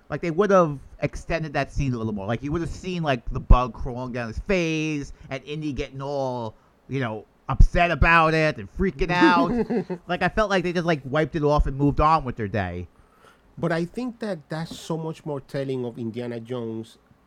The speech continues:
Speaker 2: in the age that he's in. Like, he's really all over it. Like, he's over it. He's like, "I'm an old man. I shouldn't have this whip. I shouldn't be doing all this shit. I'm only doing it because," I, eh,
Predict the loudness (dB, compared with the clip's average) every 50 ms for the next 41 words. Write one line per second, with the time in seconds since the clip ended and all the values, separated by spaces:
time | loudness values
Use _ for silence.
0 | _ _ _ _ _ _ -6 -6 -4 -4 -6 -6 -6 -6 -6 -6 -6 -8 -12 -12
1 | -12 -10 -12 -14 -14 -14 -12 -10 -10 -10 -10 -12 -18 _ _ _ _ _ _ _
2 | _ _ _ _ _ _ -8 -8 -8 -8 -6 -6 -6 -6 -8 -8 -6 -4 -2 -2
3 | -2 -2 -4 -4 -4 -4 -4 -4 -4 -4 -4 -6 -6 -6 -6 -8 -8 -8 -8 -8
4 | -8 -8 -10 -12 -12 -12 -12 -10 -8 -6 -4 -4 -4 -8 -12 -18 -18 -20 _ _
5 | _ -20 -18 -12 -10 -10 -8 -6 -6 -6 -6 -6 -6 -4 -4 -2 -2 -2 -2 -2
6 | -2 -2 -2 -4 -4 -6 -6 -8 -8 -10 -12 _ _ _ _ _ -8 -8 -8 -8
7 | -8 -6 -6 -4 -4 -4 -4 -6 -8 -8 -8 -10 -10 -10 -10 -10 -10 -10 -10 -10
8 | -12 -16 -18 _ _ _ _ _ _ -12 -10 -6 -4 -2 -2 -2 -4 -6 -6 -6
9 | -6 -4 -4 -4 -4 -4 -6 -8 -10 -12 -12 -12 -12 -12 -12 -14 -16 _ _ _
10 | _ _ _ _ _ -6 -6 -2 2 2 2 4 2 0 -2 -2 0 0 0 0
11 | 0 -2 -4 -6 -8 -6 -4 -4 -4 -4 -6 -10 -16 _ _ _ _ -8 -8 -8
12 | -10 _ -20 -20